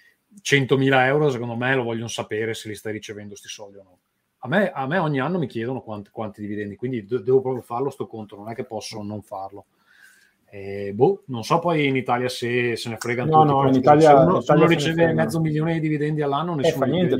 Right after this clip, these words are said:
Speaker 1: niente.
Speaker 2: comunque non lo prendi, perché se tu hai ricevuto cinquecento milioni, a te sul conto accreditano quattrocento milioni, cioè il ventisei se lo trattiene direttamente la banca quando te li dà,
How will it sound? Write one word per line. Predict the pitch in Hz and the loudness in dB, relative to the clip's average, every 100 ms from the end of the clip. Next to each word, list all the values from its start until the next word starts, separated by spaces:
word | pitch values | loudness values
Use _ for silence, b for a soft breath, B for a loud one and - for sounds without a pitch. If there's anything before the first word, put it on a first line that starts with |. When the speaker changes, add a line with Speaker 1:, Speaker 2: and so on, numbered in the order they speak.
| 180 | 0
Speaker 1:
niente. | 175 | 0
Speaker 2:
comunque | 139 170 165 | 0 2 0
non | 120 | 0
lo | 110 | -2
prendi, | 117 131 107 | -2 -2 -4
perché | 107 104 127 117 | -4 -6 -4 -4
se | - 110 | -6 -4
tu | 143 | 0
hai | 143 | 0
ricevuto | 131 135 135 127 | -2 -4 -6 -6
cinquecento | - 127 131 135 127 139 | -6 -6 -6 -6 -6 -4
milioni, | 139 135 151 | -4 -4 -4
a | 120 | -4
te | 131 | -6
sul | 120 110 | -8 -8
conto | 120 120 | -6 -6
accreditano | 127 113 107 104 107 | -6 -6 -8 -8 -10
quattrocento | 107 101 - - 107 101 | -8 -10 -12 -14 -14 -12
milioni, | 107 104 92 | -10 -10 -8
cioè | 123 | -6
il | 113 | -6
ventisei | 117 117 139 | -6 -4 -6
se | 135 131 | -4 -4
lo | 117 | -4
trattiene | 101 - 113 | -6 -6 -6
direttamente | 110 107 107 110 107 110 | -4 -6 -6 -10 -8 -6
la | |
banca | 104 110 110 | -6 -6 -8
quando | 110 113 | -8 -8
te | 101 | -8
li | 92 | -12
dà, | 92 90 | -12 -12